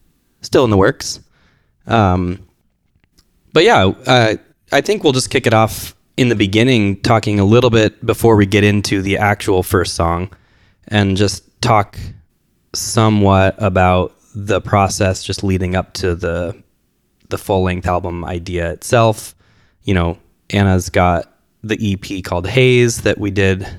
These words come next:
um, together as well. But this podcast is to really dig into kind of the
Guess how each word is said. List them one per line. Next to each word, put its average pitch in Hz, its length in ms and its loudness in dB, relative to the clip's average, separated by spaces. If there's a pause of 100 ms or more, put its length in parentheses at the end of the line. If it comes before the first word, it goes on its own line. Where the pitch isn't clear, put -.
(240)
um, 92 420 -6 (120)
together 98 360 -2
as 87 160 -4
well. 120 400 2 (640)
But 98 320 0
this 139 180 2
podcast 107 540 0
is 101 100 -2
to 98 120 -2
really 92 240 0
dig 90 220 -2
into 90 680 -4
kind 92 200 -8
of 90 240 -10
the 90 340 -6